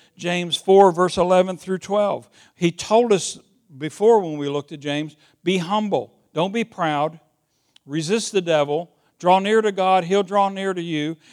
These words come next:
And then in verse eleven, he says, "Don't speak evil against each other, dear brothers."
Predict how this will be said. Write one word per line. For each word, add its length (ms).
And 140
then 100
in 100
verse 220
eleven, 360
he 80
says, 220
"Don't 360
speak 360
evil 380
against 400
each 180
other, 300
dear 220
brothers." 580